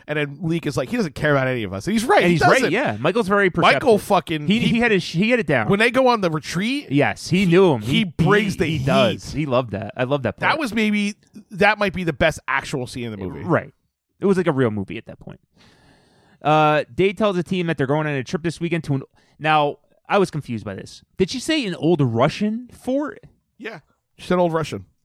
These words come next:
Speaker 2: I don't know what that means.
Speaker 1: I'm from the country of Russia. It's like Delamitri, but for Russia.
Speaker 2: I know, but they're in <laughs> California.
Speaker 1: Yeah, it's not impossible they would have had a West Coast fort.
Speaker 2: Oh, okay.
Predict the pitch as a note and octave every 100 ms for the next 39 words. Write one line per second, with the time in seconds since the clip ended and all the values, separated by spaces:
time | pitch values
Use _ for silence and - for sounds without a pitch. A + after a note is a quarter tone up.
0 | _ _ _ _ _ _ _ _ _ _
1 | - G3 A3+ A3 E3 G3+ D#3 - - -
2 | - _ _ _ _ _ _ _ _ _
3 | _ _ _ _ _ _ _ _ _ _
4 | _ - C3 F3 D#3 - E3 D3+ C3 F#3
5 | - F#2 - _ _ _ _ _ _ _
6 | _ _ _ - D#3 F#3 G3 G3 F3 E3
7 | C3 A#2+ A2 G#2+ G#2 F#2 - - _ _
8 | _ _ - F3+ F#3+ A#3 F3 A#2+ C3 C3
9 | E3 D#3+ C#3+ C#3 A#2 - - F3 B2 F3
10 | C3 G#2 G3+ - - _ G#3+ C#4 C4 B3+
11 | F#4 B3 C#3+ C#3 C3 - C3 B2+ B2 B2
12 | A2+ G#2+ G#2+ G2+ G2 - F#2 - _ _
13 | _ _ _ - B2 A2 A3 -